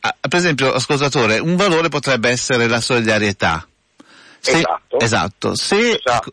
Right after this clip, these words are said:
Speaker 1: eh, esatto.
Speaker 2: Eh.
Speaker 1: Ma sull'immigrazione a me pare che la, la Lega abbia sempre espresso, diciamo, una certa, vogliamo dire, ferocia <laughs> nei confronti
Speaker 2: Ma
Speaker 1: della
Speaker 2: non c'è dubbio, è una
Speaker 1: Eh.
Speaker 2: distanza incredibile. Se
Speaker 1: Eh,
Speaker 2: te la devo
Speaker 1: e come
Speaker 2: dire,
Speaker 1: la
Speaker 2: senza
Speaker 1: mettiamo?
Speaker 2: usare una categoria,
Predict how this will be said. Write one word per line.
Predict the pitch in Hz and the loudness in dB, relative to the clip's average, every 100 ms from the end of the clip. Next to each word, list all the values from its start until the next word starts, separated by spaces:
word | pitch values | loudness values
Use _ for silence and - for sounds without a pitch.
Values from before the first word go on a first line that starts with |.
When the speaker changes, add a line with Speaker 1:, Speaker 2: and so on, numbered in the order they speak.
| - | -4
Speaker 1:
eh, | 139 - | -2 0
esatto. | 123 110 101 - 101 - - - _ - - | 0 0 -2 -4 -6 -8 -20 -20 _ -14 -4
Speaker 2:
Eh. | - | 0
Speaker 1:
Ma | 214 175 | 2 2
sull'immigrazione | 175 170 196 202 208 - 165 170 | 0 0 0 2 0 -2 0 0
a | 151 | 0
me | 160 | 0
pare | 143 131 113 | 0 0 0
che | 131 | 0
la, | 143 | 0
la | 139 123 151 | 0 -2 0
Lega | 139 113 123 | 0 0 0
abbia | 131 139 | 0 0
sempre | 139 135 | 0 0
espresso, | 139 - 120 - | -2 0 0 0
diciamo, | 120 131 127 | 0 0 2
una | 123 | 0
certa, | 123 135 123 - 131 - - - - - | 0 0 0 0 -2 -4 -20 -20 -20 -10
vogliamo | - 139 170 160 | -2 2 2 0
dire, | 156 160 160 | 0 0 0
ferocia | - 156 147 160 107 - 101 123 127 | -2 0 2 2 0 0 0 0 -6
<laughs> | 113 113 | -8 -6
nei | 123 | -4
confronti | - 147 127 135 127 120 | 0 0 0 0 0 0
Speaker 2:
Ma | 120 | 0
Speaker 1:
della | 120 | 2
Speaker 2:
non | 135 | 0
c'è | 120 | -2
dubbio, | 110 254 - | -2 -2 -2
è | - 135 | -2 0
una | |
Speaker 1:
Eh. | 131 | 0
Speaker 2:
distanza | 110 110 123 - 135 117 | -2 0 -2 -2 -2 0
incredibile. | 117 - 131 135 - - 101 98 | -2 -4 -4 -2 -6 -6 -4 -2
Se | - | 0
Speaker 1:
Eh, | - | 0
Speaker 2:
te | |
la | - | 0
devo | 143 143 | 0 -2
Speaker 1:
e | 139 | 0
come | 175 180 | 2 2
Speaker 2:
dire, | |
Speaker 1:
la | 170 | 2
Speaker 2:
senza | 170 | 2
Speaker 1:
mettiamo? | 139 - 104 | 0 0 0
Speaker 2:
usare | 98 151 | 0 0
una | 143 143 | 0 -2
categoria, | 147 151 143 147 143 143 139 | -2 -2 0 0 2 2 0